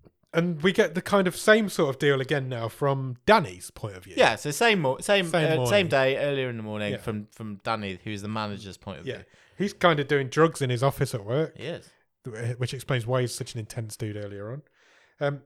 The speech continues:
Speaker 1: he also knows Jay.
Speaker 2: Jay pulls up in front
Speaker 1: Jay
Speaker 2: of
Speaker 1: pulls up in front
Speaker 2: the store.
Speaker 1: Well,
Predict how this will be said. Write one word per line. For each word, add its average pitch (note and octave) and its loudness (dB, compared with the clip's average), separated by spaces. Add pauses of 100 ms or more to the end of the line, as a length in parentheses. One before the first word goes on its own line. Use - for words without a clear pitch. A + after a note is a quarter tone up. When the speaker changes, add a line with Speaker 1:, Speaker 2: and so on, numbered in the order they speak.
Speaker 1:
he G#3 2
also A3+ 4
knows E3+ 6
Jay. F3 0 (200)
Speaker 2:
Jay G#3+ -2
pulls F3 -6
up G#3 -10
in C3 -10
front D#3+ -10
Speaker 1:
Jay D3+ 2
Speaker 2:
of C#3+ -4
Speaker 1:
pulls C#3+ -2
up C#3 -4
in C3+ -6
front B2+ -8
Speaker 2:
the B2 -14
store. E3 -8
Speaker 1:
Well, - -16